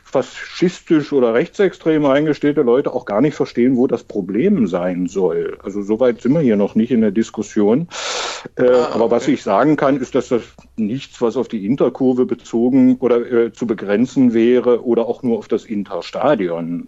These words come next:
Speaker 1: Also
Speaker 2: Okay, das
Speaker 1: das
Speaker 2: heißt,
Speaker 1: ist schon gut
Speaker 2: Inter
Speaker 1: gedeckt.
Speaker 2: Inter ist jetzt einfach das Bauernopfer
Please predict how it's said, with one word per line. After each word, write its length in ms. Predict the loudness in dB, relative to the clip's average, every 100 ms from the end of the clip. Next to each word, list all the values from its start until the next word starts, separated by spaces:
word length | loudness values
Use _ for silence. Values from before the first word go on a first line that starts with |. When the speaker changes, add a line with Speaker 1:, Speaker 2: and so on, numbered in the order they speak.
| _
Speaker 1:
Also 240 | -6 -4 -2
Speaker 2:
Okay, 300 | -2 0 -2
das 120 | 0
Speaker 1:
das 120 | 0 0
Speaker 2:
heißt, 120 | 0
Speaker 1:
ist 80 | 0
schon 160 | -2
gut 200 | 0 -2
Speaker 2:
Inter 140 | 0 0
Speaker 1:
gedeckt. 240 | -2 -6 -20 _ -20 -18 -16 -14 -14
Speaker 2:
Inter 200 | -6 -6
ist 140 | -6
jetzt 140 | -6 -6
einfach 220 | -4 -4
das 220 | -6 -2
Bauernopfer 720 | 0 2 2 0 -6 -6 -6